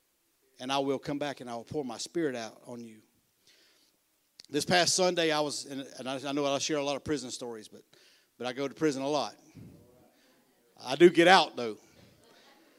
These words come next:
But this past Sunday, I was at prison in,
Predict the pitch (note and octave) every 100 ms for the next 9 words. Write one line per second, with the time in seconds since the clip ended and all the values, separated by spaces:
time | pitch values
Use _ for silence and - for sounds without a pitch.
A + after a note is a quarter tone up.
0 | _ _ _ _ _ _ _ _ _ C3
1 | D3+ E3 - G3 F3+ - G#3 F#3+ F3 D#3+
2 | D#3 D3+ - - F#3 D#3 D3+ C#3+